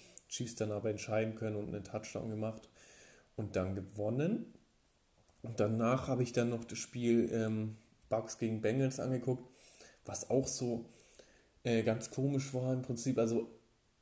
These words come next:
ich, ich hätte jetzt, ich hatte von vornherein eigentlich die Bengals getippt, weil die relativ gut drauf sind und bei den Bucks läuft's ja nicht wirklich. Aber dann stand's auch, glaub, siebzehn zu null kurzzeitig oder so für die, für Tampa.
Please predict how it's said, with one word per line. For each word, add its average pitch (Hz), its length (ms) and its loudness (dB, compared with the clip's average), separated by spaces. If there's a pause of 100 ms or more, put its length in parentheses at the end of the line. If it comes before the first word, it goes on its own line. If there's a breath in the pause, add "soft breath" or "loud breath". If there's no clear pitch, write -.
ich, - 300 -8
ich 135 180 -4
hätte 131 180 2
jetzt, 127 340 0
ich 123 280 -2
hatte 120 120 -2
von 127 140 -4
vornherein 127 920 -4
eigentlich 117 340 -4
die 120 120 -6
Bengals 147 480 0
getippt, 143 360 -4
weil 113 120 0
die 120 180 0
relativ 120 540 -2
gut - 160 -12
drauf 131 280 2
sind 123 140 -4
und 107 240 -10 (240 loud breath)
bei 113 120 0
den 110 140 -4
Bucks 123 280 -2
läuft's 127 260 4
ja 127 60 0
nicht 123 180 -4
wirklich. 135 340 0 (380 loud breath)
Aber 113 180 2
dann 117 200 2
stand's 117 320 -2
auch, 131 300 0 (380 loud breath)
glaub, 110 200 -2
siebzehn 139 560 -2
zu 131 160 -6
null 165 440 4
kurzzeitig 156 840 -4
oder 135 160 -4
so 147 380 0 (200)
für 135 240 0
die, 135 340 0 (140)
für - 180 -4
Tampa. 151 460 -2